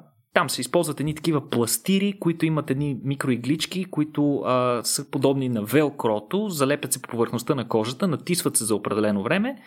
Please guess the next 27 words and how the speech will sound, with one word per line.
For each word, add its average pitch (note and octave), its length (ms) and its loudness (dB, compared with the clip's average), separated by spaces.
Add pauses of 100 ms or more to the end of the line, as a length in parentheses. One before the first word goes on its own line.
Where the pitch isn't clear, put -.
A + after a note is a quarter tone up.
(180)
след - 240 -2
което C3+ 240 0
се - 120 -2
махат A2+ 600 -4
и D#3+ 60 -6
ваксината C3+ 480 -2
вече C3+ 440 -2
е C#3 100 -2
достигнала A#2+ 680 -2 (120)
до, A2 260 0 (460)
а, A2 840 -2
съответното A#2 640 -2
си G#2+ 140 -4
място, G#2 360 -2
за A#2 120 -6
да A#2+ 280 -2 (440)
предизвика A#2 440 0
необходимия A2+ 400 0
имунен G#2+ 280 2
отговор. F#2 280 -4
Сега - 240 -2
при C#3+ 220 -2
растенията F#3+ 540 0 (420)
нещата E3 360 -2
са F3 200 0
малко B2+ 460 0
по-сложни. A#2 680 0